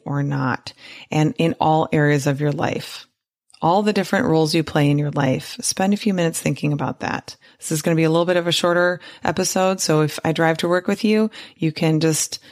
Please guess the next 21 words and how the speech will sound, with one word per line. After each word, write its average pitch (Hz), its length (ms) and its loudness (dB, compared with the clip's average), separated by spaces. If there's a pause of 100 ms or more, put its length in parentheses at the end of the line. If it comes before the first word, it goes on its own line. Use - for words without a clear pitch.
(120)
turn 180 220 0
it 165 140 0
off 175 440 2
and 156 220 2
don't 190 220 2
turn 233 200 2
on 220 160 4
another 208 280 2
podcast. 156 640 0 (220)
Spend 175 240 -2
the 165 60 2
rest 165 240 0
of 233 60 2
the 220 60 2
time 180 440 0 (320)
thinking 175 400 0
about 156 240 2
your 156 160 2
answers - 440 0
to - 120 -2
this. - 460 -8